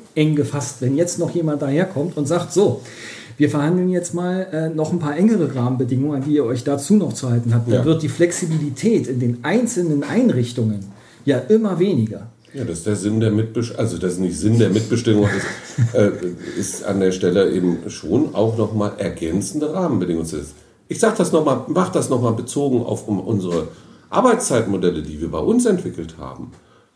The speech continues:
Speaker 2: um mehr Flexibilität zu erhalten. Ähm, brauchten wir ja, wir haben nicht, wir haben einen Rahmentarifvertrag, wir haben eine Frage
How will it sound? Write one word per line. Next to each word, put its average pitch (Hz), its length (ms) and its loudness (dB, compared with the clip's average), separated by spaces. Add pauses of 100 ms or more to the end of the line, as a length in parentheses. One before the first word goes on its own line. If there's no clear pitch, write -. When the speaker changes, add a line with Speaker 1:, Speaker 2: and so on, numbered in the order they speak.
Speaker 2:
um 120 420 4
mehr 123 380 6
Flexibilität 85 840 -4
zu - 120 -10
erhalten. 147 640 0 (1000)
Ähm, 107 260 4 (480)
brauchten 156 760 2
wir 117 200 4
ja, 95 360 0 (560)
wir 110 100 -2
haben 98 180 2
nicht, 104 280 0
wir 87 100 -2
haben 82 120 -2
einen 80 120 -2
Rahmentarifvertrag, 92 1000 0
wir 90 80 -4
haben 76 120 -4
eine 73 80 -10 (320)
Frage 78 360 -2